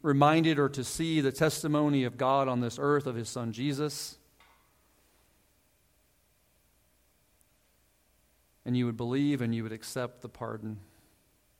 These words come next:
and you would be set free. Let us pray.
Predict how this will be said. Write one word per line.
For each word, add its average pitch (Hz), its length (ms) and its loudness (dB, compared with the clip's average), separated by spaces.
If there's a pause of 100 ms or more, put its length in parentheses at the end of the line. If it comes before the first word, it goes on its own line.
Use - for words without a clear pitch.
(240)
and 117 80 -8
you 117 60 -6
would 113 120 -6
be 110 100 -10
set 117 320 -12
free. 110 340 -10 (1500)
Let 120 100 -6
us 110 100 -10
pray. 120 260 -12